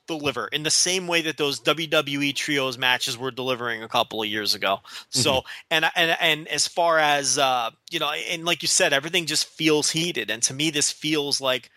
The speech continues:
Speaker 1: an old school throwback pro wrestling feud. And right now, this is my feud of the year in wrestling
Speaker 2: Yeah.
Speaker 1: with, with Roman Reigns and A J Styles, like, you know, right on its heels. But that, that's over,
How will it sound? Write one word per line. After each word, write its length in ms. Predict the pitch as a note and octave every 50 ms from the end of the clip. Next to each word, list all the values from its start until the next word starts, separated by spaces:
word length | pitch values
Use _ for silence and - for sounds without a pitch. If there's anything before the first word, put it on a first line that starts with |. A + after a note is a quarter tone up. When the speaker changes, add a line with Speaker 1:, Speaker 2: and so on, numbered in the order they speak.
| _ _ _ - -
Speaker 1:
an 100 | C#3 C#3
old 220 | C#3+ D3 D#3 D#3 D3
school 520 | - - - D#3+ D#3 D#3 D3+ D3+ D3 - _ _ _ -
throwback 720 | - - C3+ C3+ C#3+ D#3 D#3 D3 D3 D3 D3 C#3+ - - -
pro 220 | - D#3+ D3+ D3
wrestling 500 | C#3+ D3+ D#3 D#3 - - - C#3+ C3+ B2
feud. 420 | - - B2 B2 B2 B2 B2 B2 - _ _ _ _ _ _ -
And 100 | A2 C3+
right 180 | D#3+ E3+ E3+
now, 240 | F3 F#3+ G#3 F#3 E3
this 100 | D#3+ D3
is 60 | C#3+
my 140 | D3+ D3 D3
feud 240 | - - D#3+ D#3 D#3
of 80 | D3+
the 40 | D3
year 220 | C#3+ D3 D3+ D3 C#3
in 80 | C3+
wrestling 520 | C#3+ E3 F#3+ F3+ - D#3 D3 C#3 C#3 C3+ - _ _ - - - -
Speaker 2:
Yeah. 100 | A#2 -
Speaker 1:
with, 180 | C#3+ C#3 - - _
with 240 | D3+ D3 C#3+ C3 B2
Roman 320 | B2+ D3 D3+ D#3 D#3+ D3+
Reigns 280 | D3 D3 C#3+ D3 C#3+ C3+
and 80 | C#3 C#3
A 100 | C#3+ C#3
J 160 | C#3 C#3+ C#3
Styles, 560 | - - - D3+ D#3+ D#3+ D3+ D3 C#3+ A#2+ C3+
like, 280 | C3+ C3 B2+ B2 - - _ - - - - _
you 80 | D3 C#3+
know, 120 | C#3 C3+
right 240 | B2 C3+ D3 D3+ D3+
on 200 | D3+ D3 C#3+ C#3+
its 160 | C#3 C3+ - -
heels. 340 | - F#3 F#3 F3+ E3+ D3 B2
But 220 | - E3+ D#3 -
that, 180 | E3+ E3+ F3 - - _ _
that's 300 | - E3 D#3+ D#3 - -
over, 340 | F#3 A3 C#4+ C#4 C#3+ G#2+